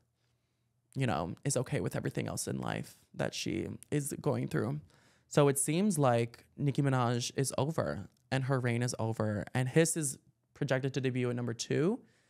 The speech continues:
I've been streaming it every five seconds. Every time I remember it exists, I stream it. <laughs> I've been making so many TikToks about it this week. They're not even doing that good, but I'm like, "I don't care." <laughs> Like,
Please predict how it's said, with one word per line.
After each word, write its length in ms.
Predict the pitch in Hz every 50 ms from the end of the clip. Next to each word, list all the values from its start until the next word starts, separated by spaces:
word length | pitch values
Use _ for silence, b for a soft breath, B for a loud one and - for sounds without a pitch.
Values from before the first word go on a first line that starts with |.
| b b b b b b b _ _ -
I've 140 | 143 147
been 120 | 143 165 170
streaming 320 | - - 165 156 151 147 143
it 140 | 139 - - -
every 200 | 131 131 139 135
five 200 | - 143 131 -
seconds. 240 | 135 127 - 131 123
Every 160 | - 151 160
time 140 | - 220 208
I 60 | 170
remember 340 | 160 147 139 135 127 127 143
it 80 | 123 131
exists, 360 | 131 117 117 113 113 127 -
I 100 | 98 120 131
stream 320 | - - - 120 110 113
it. 200 | 131 180 220 285 - b b b b b b b b b
<laughs> 160 | - 160 -
I've 1200 | - 220 220 - 240 - - 240 - - 233 226 - 226 - - - - - - - - - 170
been 80 | 185 185
making 200 | 196 190 214 220
so 100 | 214 202
many 120 | 185 175
TikToks 320 | - - 127 156 147 147
about 160 | 160 160 165 156
it 80 | -
this 140 | - 190 -
week. 140 | 202 202 190
They're 100 | 175 151
not 80 | 135
even 140 | 139 143 135
doing 200 | 117 120 120 120 120
that 140 | 127 135
good, 140 | - 151 151
but 100 | 127 139
I'm 120 | 131 127 123
like, 140 | 123 120 -
"I 40 | 123
don't 120 | 120 117 113
care." 280 | - 120 110 95 117 -
<laughs> 340 | - 123 117 - - - -
Like, 300 | 240 247 247 226 202 160